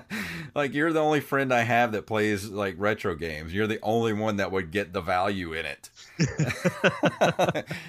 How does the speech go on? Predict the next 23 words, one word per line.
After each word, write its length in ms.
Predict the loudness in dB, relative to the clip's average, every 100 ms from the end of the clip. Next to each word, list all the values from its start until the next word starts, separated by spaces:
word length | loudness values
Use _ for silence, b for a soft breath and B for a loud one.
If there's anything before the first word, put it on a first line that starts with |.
| -2
Like, 140 | 0
if 80 | 4
I 80 | 4
showed 300 | 4 4 4
my 120 | 4
brother, 520 | 2 2 2 4 2 2
you, 240 | 2 0
you 160 | 0 0
know, 120 | 0
my 160 | 2
brother 360 | 2 2 4 2
might, 360 | 2 -2 -2 -10 _
you 180 | -6 -4
know, 220 | -4 -6 -10 -16 -20 -20 -20 -20 -12
see 340 | -8 -2 0 2
the 200 | 2 2
value 520 | 2 2 2 -2 -2
in 80 | -4
it 80 | -4
because 300 | -4 -4 -4
he 100 | -6
collects 460 | -4 -2 -2 -4
vinyl 480 | -4 -2 -2 -6 -12